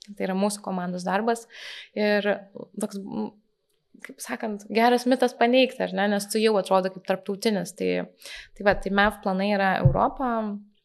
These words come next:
e, ir Amerika artimu metu, galvojame ir ten padalinį, net ne padalinį, nu, iš-, apskritai naują gamyklą ir viską įsi-, įsi-, įsirengti, nes tikriausiai, kad per daug, e,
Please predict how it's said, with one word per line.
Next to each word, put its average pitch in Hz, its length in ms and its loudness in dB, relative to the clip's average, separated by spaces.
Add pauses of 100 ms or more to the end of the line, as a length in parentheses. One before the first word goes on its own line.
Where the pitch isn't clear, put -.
(280)
e, 208 260 -12 (480)
ir 196 180 -2
Amerika 226 600 -2 (240)
artimu 220 500 -4
metu, 202 480 -4
galvojame 180 560 -4
ir 180 100 -16
ten 214 200 -2
padalinį, 214 680 -4
net 196 180 -6
ne 196 80 -4
padalinį, 190 400 -4 (120)
nu, 220 180 -6
iš-, 202 160 -12
apskritai 202 420 -6
naują 185 380 -4
gamyklą 208 420 -4
ir 196 80 -8
viską 208 240 -6
įsi-, 196 300 -8
įsi-, 196 440 -10
įsirengti, 196 540 -10 (380)
nes 190 180 -6
tikriausiai, 190 480 0
kad 185 160 -6
per 180 140 -2
daug, 196 320 -2
e, 190 160 -8